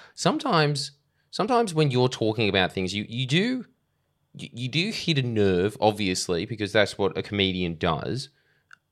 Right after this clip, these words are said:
Uh, it, they kind of just reveal the truth, really. Or they try to, at the least, right? And you've definitely got that streak going through it, but it's not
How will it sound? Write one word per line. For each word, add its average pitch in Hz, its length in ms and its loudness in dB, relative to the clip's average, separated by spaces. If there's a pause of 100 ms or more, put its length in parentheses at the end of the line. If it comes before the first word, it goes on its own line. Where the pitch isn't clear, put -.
(140)
Uh, 92 380 2
it, - 240 -4 (320)
they - 120 -4
kind 113 280 2
of 87 80 0
just - 280 -2 (880)
reveal 95 400 2
the 85 120 -2
truth, - 460 -2
really. 123 400 -2 (200)
Or 104 100 4
they 90 120 4
try 95 340 4
to, - 180 -4
at - 140 -6
the 82 80 -2
least, - 320 -2
right? 101 240 4 (400)
And 107 500 4 (320)
you've 110 180 0
definitely 202 280 2
got 135 240 2
that 107 320 2
streak - 600 4
going 95 300 4
through 95 320 4
it, 82 80 0 (260)
but 113 120 6
it's - 200 0
not 113 360 6